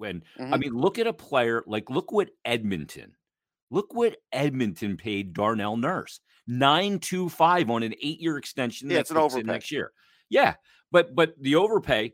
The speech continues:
Speaker 1: sets the market for right-handed, right shot defensemen, uh, to play. You know, those guys are top pair. He's not. So obviously he's not in that conversation for that kind of money.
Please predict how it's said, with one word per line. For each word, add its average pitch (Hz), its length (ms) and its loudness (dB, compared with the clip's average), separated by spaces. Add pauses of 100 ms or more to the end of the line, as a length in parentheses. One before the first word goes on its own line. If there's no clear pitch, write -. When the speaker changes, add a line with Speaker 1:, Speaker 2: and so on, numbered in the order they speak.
Speaker 1:
sets - 540 -4
the 110 160 0
market 104 480 -2 (480)
for 107 160 -2
right-handed, 92 880 -2
right 87 240 -4
shot 78 320 -6
defensemen, - 560 -16 (760)
uh, 95 100 -8 (180)
to 107 100 -10
play. 101 340 -2
You 104 120 -6
know, 90 140 -4
those 156 240 4
guys 151 180 4
are 131 80 -8
top 101 300 -2
pair. 92 180 -2
He's 90 220 -10
not. 101 380 -2 (100)
So 92 260 -2
obviously 101 320 -2
he's 95 120 -8
not 95 220 -6
in 90 160 -8
that 92 180 -4
conversation 87 720 -8
for 92 120 -14
that 82 200 -8
kind 76 200 -14
of 78 60 -10
money. 107 420 -2